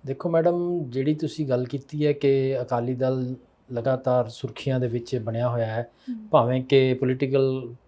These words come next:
Speaker 1: ਅਰੇਨਾ ਦੇ ਵਿੱਚ, ਪੋਲੀਟੀਕਲ ਗੈਲਰੀ ਦੇ ਵਿੱਚ ਪਾਵਰ ਤੋਂ ਬਾਹਰ ਹੈ ਤਕਰੀਬਨ ਦਸ ਸਾਲ ਤੋਂ,
Speaker 2: ਹਮ।
Speaker 1: ਲੇਕਿਨ ਫਿਰ ਵੀ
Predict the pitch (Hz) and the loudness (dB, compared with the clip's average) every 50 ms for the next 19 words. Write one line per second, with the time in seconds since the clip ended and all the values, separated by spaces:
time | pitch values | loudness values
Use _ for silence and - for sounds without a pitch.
0 | _ _ _ _ _ - 135 127 131 127 131 127 123 123 127 120 123 123 120 - | _ _ _ _ _ -6 -4 -2 -2 0 0 0 0 0 -2 -2 -2 -4 -4 -4
1 | 131 113 127 123 120 120 127 123 123 120 113 117 113 113 113 120 123 120 127 120 | -4 -4 -4 -4 -2 -2 0 0 0 2 2 2 0 0 0 -2 -2 -2 -2 0
2 | 123 123 117 - - 123 123 120 120 - - 120 117 110 120 117 117 123 117 110 | -2 -4 -4 -2 -2 0 0 0 0 2 2 2 2 2 0 0 0 -2 -2 0
3 | 113 117 123 123 127 123 123 - 117 - 117 117 113 120 117 113 113 120 117 - | 2 2 4 4 4 2 0 -4 -8 -8 -6 -6 -4 -4 -4 -2 -2 -2 -2 0
4 | - 131 117 110 110 131 127 123 123 240 240 - - - - - - _ - 135 | 0 0 0 0 0 -2 0 0 -2 -2 -6 -10 -16 -20 -20 -20 -20 _ 0 2
5 | 147 160 156 - 170 160 - - 156 160 175 170 156 151 165 165 165 165 165 165 | 4 4 4 2 0 0 2 4 6 6 6 6 4 2 2 2 2 2 2 2
6 | 165 165 165 165 170 175 180 | 2 2 0 -2 -4 -6 -10